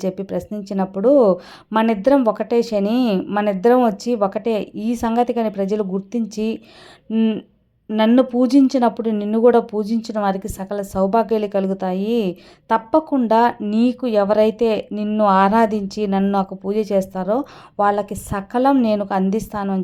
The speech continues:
చెప్పి మనకు విష్ణు భగవానుడే వచ్చి, వెంకటేశ్వర స్వామి వచ్చి, ఆ, శని భగవానుడికి వరం ఇచ్చుంటారనమాట. దీనికి ఒక మనం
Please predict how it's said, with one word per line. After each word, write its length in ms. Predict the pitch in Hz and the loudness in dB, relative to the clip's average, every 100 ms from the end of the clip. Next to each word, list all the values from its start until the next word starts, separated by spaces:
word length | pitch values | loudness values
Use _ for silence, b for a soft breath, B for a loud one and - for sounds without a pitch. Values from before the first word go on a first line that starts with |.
| 185 | -4
చెప్పి 380 | 180 262 311 320 B B B | -6 -2 -2 -4 B B B
మనకు 640 | 208 202 196 190 185 185 | -4 -4 -2 2 6 6
విష్ణు 380 | 180 190 190 240 | 4 0 -4 0
భగవానుడే 580 | 226 202 202 196 196 190 | 2 2 2 2 2 2
వచ్చి, 340 | 185 190 254 277 226 | 0 -2 -2 -2 -2
వెంకటేశ్వర 360 | 185 190 226 226 | -4 -4 -4 -4
స్వామి 340 | 214 202 196 | -4 -4 -2
వచ్చి, 440 | 190 185 294 370 B B B - | -2 -2 -2 -2 B B B -4
ఆ, 200 | 214 196 | 0 2
శని 260 | 196 220 240 | 2 2 4
భగవానుడికి 600 | 254 226 214 196 202 254 | 4 4 2 0 0 -2
వరం 260 | 202 202 | 0 0
ఇచ్చుంటారనమాట. 840 | 214 202 190 190 185 175 180 175 185 - B B B 202 | -4 -6 -4 -2 0 0 -2 -4 -10 -14 B B B -2
దీనికి 800 | 226 277 269 262 262 269 277 - | 4 6 4 2 2 4 4 2
ఒక 200 | 220 226 220 214 214 | 0 4 4 4 2
మనం 500 | 208 214 214 214 | 0 2 4 2